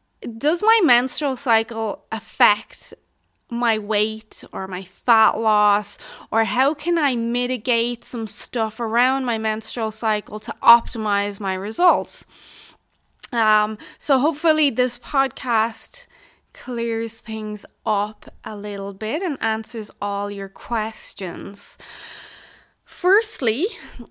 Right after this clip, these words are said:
I know I did our last podcast was the menstrual cycle one oh one,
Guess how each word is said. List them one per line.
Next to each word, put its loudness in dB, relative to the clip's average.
I 0
know 0
I 2
did -2
our 4
last 2
podcast -4
was -4
the -10
menstrual -4
cycle -6
one -6
oh -4
one, -4